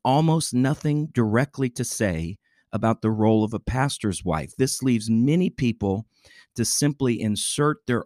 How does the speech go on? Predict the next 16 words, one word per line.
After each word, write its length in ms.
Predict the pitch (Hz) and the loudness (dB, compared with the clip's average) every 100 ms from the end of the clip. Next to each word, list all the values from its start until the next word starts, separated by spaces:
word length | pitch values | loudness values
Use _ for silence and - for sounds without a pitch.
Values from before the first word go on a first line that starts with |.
| - | -2
own 320 | 135 151 165 | 0 2 0
version 600 | 131 139 147 156 110 104 | -2 -2 0 0 -2 -2
of 140 | 95 | -2
what 220 | 110 110 - | -2 -2 -2
they 120 | 113 | -4
believe 400 | 110 101 107 104 | -2 -4 -4 -6
a 60 | |
pastor's 640 | 98 - 107 107 - 98 - | -8 -6 -4 -4 -6 -8 -4
wife 240 | 95 92 | -2 -2
should 280 | - 98 - | -4 -8 0
be 360 | 117 104 87 - _ _ - _ | 2 2 0 -10 _ _ -20 _
into 320 | 110 110 113 104 | 0 0 2 -2
their 280 | 85 120 | 2 2
local 420 | 117 104 107 - 107 | 4 2 0 -2 -8
church's 560 | - 110 - 90 - - | -4 -4 -4 -6 -8 -14
culture, 760 | - 123 123 - 123 110 107 | -6 -2 -2 -2 0 0 -2